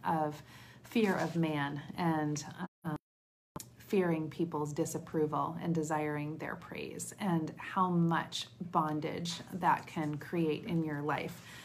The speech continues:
Um, so that's really what this chapter is about. Um, so it is in good timing in my life, and maybe it will resonate with you too. He starts with a quote from a mayor in Chicago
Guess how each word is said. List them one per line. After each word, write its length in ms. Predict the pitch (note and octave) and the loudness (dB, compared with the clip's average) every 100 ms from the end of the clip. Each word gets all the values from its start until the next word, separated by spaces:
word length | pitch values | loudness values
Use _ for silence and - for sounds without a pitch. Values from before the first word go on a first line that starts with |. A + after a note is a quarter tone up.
| - | -4
Um, 220 | - E3+ D#3+ | 2 4 4
so 120 | G3+ | 4
that's 260 | G#3+ C#4+ | 6 6
really 180 | G#3+ G3+ | 4 4
what 160 | E3+ D#3+ | 4 2
this 160 | F3 | 0
chapter 580 | - F3+ D#3+ - D3 - | 2 4 4 4 -2 -2
is 140 | F3+ E3+ | -4 -2
about. 540 | C#3+ C#3 C#3 - - - | 0 2 2 0 -8 -4
Um, 360 | F3 D3+ C#3+ C#3+ | -2 0 0 -2
so 180 | - G3 | 2 6
it 100 | G#3+ | 8
is 160 | G#3+ | 8
in 140 | F#3+ F3 | 6 2
good 160 | F3 | 2
timing 300 | E3 E3+ D#3+ | 2 2 2
in 100 | D3+ | 2
my 160 | D3+ D3 | 2 0
life, 300 | D3 C#3 - | 0 -2 -4
and 220 | - E3+ | -8 -4
maybe 240 | F#3+ F3 E3 | -2 0 0
it 80 | - | 0
will 100 | E3 | 0
resonate 440 | D#3+ D#3 D#3 - | 0 0 -2 -4
with 200 | - E3+ | -6 -4
you 260 | D3+ D3+ E3+ - | -2 -2 -6 -6
too. 360 | - D#3+ D3+ E3+ - - - - - - | 0 0 0 -6 -14 -20 -18 -18 -18 -6
He 180 | - A3+ | 2 2
starts 580 | - A#3 A#3+ A#3+ - - | 4 4 4 4 -2 0
with 460 | G3+ G3 F#3 F3+ - | 4 6 4 0 -6
a 60 | |
quote 500 | - - B3+ F3+ - | -4 4 6 6 0
from 560 | - G3 F3 D#3+ D#3 D#3+ - - - - - - - | 0 4 6 4 2 -4 -12 -20 -20 -20 -20 -18 4
a 80 | G3+ | 6
mayor 320 | G3+ G3 F3 | 8 6 4
in 120 | E3+ | 4
Chicago 760 | E3+ E3+ - E3+ E3 D#3+ F3 | 2 0 4 4 4 0 -4